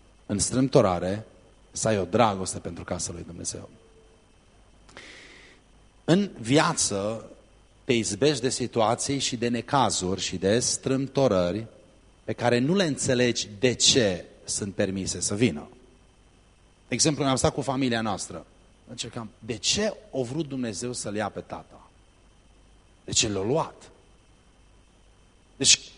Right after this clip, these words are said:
încă noi n-am găsit răspuns. Nu ne-a dat Domnul răspuns. Nu se supără că îl întrebăm, dar încă n-am primit răspuns. Doamne, dar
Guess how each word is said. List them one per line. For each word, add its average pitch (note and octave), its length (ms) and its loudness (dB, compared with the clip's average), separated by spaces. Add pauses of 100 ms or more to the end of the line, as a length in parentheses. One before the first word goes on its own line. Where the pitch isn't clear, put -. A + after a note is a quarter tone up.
(120)
încă G3+ 560 8
noi G3 160 4
n-am C4+ 200 2
găsit F#3+ 320 2
răspuns. - 800 -4 (360)
Nu G3 140 -8
ne-a B2+ 100 0
dat A#2+ 200 4
Domnul B2 240 -2
răspuns. D3 320 0
Nu F3+ 80 6
se G#3+ 120 2
supără F3 320 4
că D#3 100 0
îl D3+ 60 2
întrebăm, F3 520 6
dar D3+ 200 0 (720)
încă D3+ 240 2
n-am F3+ 160 6
primit F3 280 2
răspuns. A#2+ 460 2
Doamne, E3 280 4
dar B2 260 -2